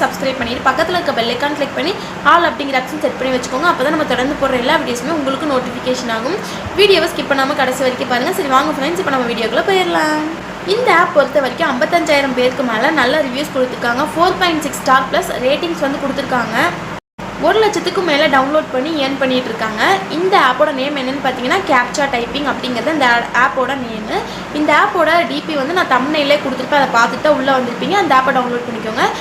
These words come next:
கீழே டிஸ்கிரிப்ஷன்ல இந்த ஆப்போட லிங்க் வந்து நான் பேஸ்ட் பண்றேன். ஆகாஷ் வகானி அப்படிங்கிறவங்க ஆட்ஸ் வந்து கண்டெயின் பண்றாங்க. இந்த ஆப்குள்ள போன உடனே நம்மளுக்கு வர ஆட்ஸை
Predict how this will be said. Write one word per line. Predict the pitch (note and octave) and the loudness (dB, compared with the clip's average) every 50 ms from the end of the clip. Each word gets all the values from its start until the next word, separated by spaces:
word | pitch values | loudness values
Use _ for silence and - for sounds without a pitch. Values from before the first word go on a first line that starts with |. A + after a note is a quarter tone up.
| - - - - | -10 -8 -2 2
கீழே | F#4+ G4 F#4+ E4+ D#4 | 4 4 4 4 2
டிஸ்கிரிப்ஷன்ல | D4 - - E4 - - D4+ C#4+ E4 G4+ G4+ | -2 -4 -4 -6 -6 -4 -4 -2 0 0 2
இந்த | E4 D4 C4 | 2 4 2
ஆப்போட | B3+ B3+ C4+ C4 C4 B3+ | 2 2 2 0 0 0
லிங்க் | C4 C4+ C4+ - C4+ | -2 -2 -2 -2 -2
வந்து | B3+ C4 C4+ | -2 -2 0
நான் | D4 D4 C4+ - | 0 0 0 0
பேஸ்ட் | B3 B3 B3 A#3+ - - A3+ | 0 0 -2 -2 -4 -4 -4
பண்றேன். | A3+ A3 A3 A3 A#3 D4 F#4+ B4 C5 - - - C4 D#4 | -2 -2 0 2 2 2 2 0 -2 -4 0 2 2 4
ஆகாஷ் | - - F#4+ G#4 G4+ - - C#4 | 4 4 4 4 2 0 0 0
வகானி | C4+ C4 C#4 C#4+ C#4+ C#4 D4 C#4 B3 | 0 2 2 0 0 0 -2 -2 -2
அப்படிங்கிறவங்க | - - C4+ D4+ D4+ C#4+ B3+ A#3+ A#3 C#4 E4 D4+ C4 | -2 -2 -2 -2 -2 -2 -2 -2 0 2 2 4 4
ஆட்ஸ் | B3+ B3+ - - C4 | 4 2 0 -4 -6
வந்து | B3+ B3+ - | -6 -4 -4
கண்டெயின் | A#3+ A#3 A3+ B3 C4+ C#4+ C4+ C4 | -4 -4 -4 -4 -4 -4 -2 -4
பண்றாங்க. | B3 A#3 A3+ A3+ A3+ A3 A3+ C#4+ G4+ G#4+ G4 - - - - C#4 | -2 -2 0 -2 -2 0 0 0 0 0 -2 -6 -10 -8 -6 -2
இந்த | D#4 D4+ E4+ E4 D4 C#4+ | 2 4 4 6 6 4
ஆப்குள்ள | E4 E4 - - F#4 F4 D4+ - | 2 0 -2 -2 -2 -2 0 0
போன | C4+ C#4+ D4+ D#4+ E4 D4 | 0 0 0 0 0 0
உடனே | C4+ C4+ C#4+ E4 E4+ D#4+ | 0 0 0 0 0 0
நம்மளுக்கு | D4+ C4+ C4 B3 - A#3+ B3 | 0 0 -2 -2 2 2 2
வர | C4 D4 D4+ C4+ B3 B3 | 4 4 4 4 4 2
ஆட்ஸை | C4+ C#4+ - D4+ C4+ | 2 0 0 -2 -2